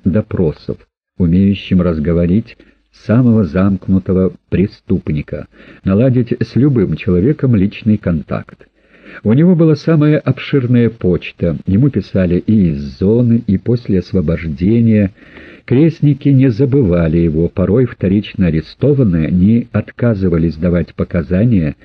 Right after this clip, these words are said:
просили отвезти их к Игорю Николаевичу. Тот факт, что они называли его исключительно по имени-отчеству и никогда гражданин-начальник, свидетельствовал о признании за Мягковым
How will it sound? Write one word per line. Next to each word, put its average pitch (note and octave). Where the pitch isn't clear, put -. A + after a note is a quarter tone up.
просили B2+
отвезти G2+
их -
к -
Игорю F#2+
Николаевичу. D2
Тот -
факт, D3
что -
они B2
называли A2+
его A2+
исключительно G2+
по G2
имени-отчеству F2+
и F2
никогда F#2
гражданин-начальник, E2+
свидетельствовал C#3+
о B2
признании G#2
за D#2+
Мягковым C#3+